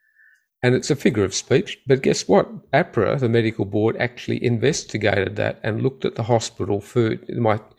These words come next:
wrote to the hospital, say, "How many of my patients have actually died from eating hospital food?"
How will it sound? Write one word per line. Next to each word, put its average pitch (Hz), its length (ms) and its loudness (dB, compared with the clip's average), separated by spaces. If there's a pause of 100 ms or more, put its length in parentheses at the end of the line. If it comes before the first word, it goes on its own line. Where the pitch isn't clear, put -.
(260)
wrote 131 260 2
to - 80 -12
the 104 80 -2
hospital, 104 360 -4
say, 117 160 -4
"How 135 160 0
many 147 200 0
of 113 80 0
my 104 120 0
patients 113 420 -4
have 110 100 -4
actually 107 360 -6
died 110 480 0 (760)
from 110 200 -2
eating 107 220 2
hospital 104 500 -2
food?" 131 400 0